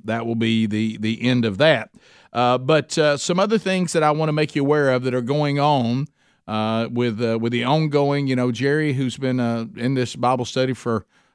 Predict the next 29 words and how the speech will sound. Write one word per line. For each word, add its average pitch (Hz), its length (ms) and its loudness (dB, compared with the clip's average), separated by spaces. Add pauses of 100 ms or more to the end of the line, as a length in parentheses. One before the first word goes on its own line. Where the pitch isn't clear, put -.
uh, 104 40 -6
almost 117 600 -2
all 131 240 2
of 120 80 -2
the 120 160 0
eight 127 200 -2
years, 131 360 -2
he 135 120 -4
continues 131 500 -2
to 127 100 -6
recover 123 420 0
at 117 60 -4
home 127 160 0
from 117 160 -2
his 104 140 -4
back 143 260 0
surgery. 143 400 -2
So 120 140 -4
thanks 120 240 -4
to 120 80 -6
all 117 120 0
of 113 100 0
you 113 80 0
that 107 100 2
are 95 40 -6
praying 127 440 0 (400)
about 110 320 -4
that. 156 480 0 (320)
Uh, 107 360 -2